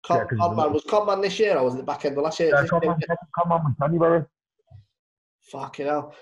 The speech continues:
Speaker 1: So that's, so really the only events he's actually been this year is Rappy's Foot.
Speaker 2: Broken
Speaker 1: Uh,
Speaker 2: Resolutions undisclosed.
Speaker 1: Yeah, fuck, is there any,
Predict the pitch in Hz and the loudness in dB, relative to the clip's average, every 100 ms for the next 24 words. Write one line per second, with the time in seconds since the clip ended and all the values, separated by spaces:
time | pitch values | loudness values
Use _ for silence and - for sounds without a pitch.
0 | - 170 175 - 185 - 156 214 196 135 | -4 -2 0 0 -2 -2 2 4 4 2
1 | 143 170 160 151 170 180 143 127 - - | 2 2 2 2 0 -2 -4 -4 -4 -6
2 | 135 123 156 139 113 110 135 131 120 110 | -8 0 2 2 -2 -4 0 2 2 -2
3 | 110 - _ 135 135 131 120 151 131 - | -6 -18 _ -8 -8 -10 -6 -2 -2 -4
4 | - _ _ _ _ - _ _ _ - | -14 _ _ _ _ -20 _ _ _ -2
5 | 151 143 143 135 127 147 131 131 110 - | 0 2 2 2 2 0 0 -2 -4 -4
6 | 120 117 - 127 165 156 _ _ _ _ | -4 -4 0 0 0 -4 _ _ _ _
7 | _ _ _ _ _ _ _ _ _ _ | _ _ _ _ _ _ _ _ _ _
8 | - 135 190 180 - 185 - 170 214 220 | -6 -2 -2 -4 -6 -8 -6 -2 0 0
9 | 226 | -4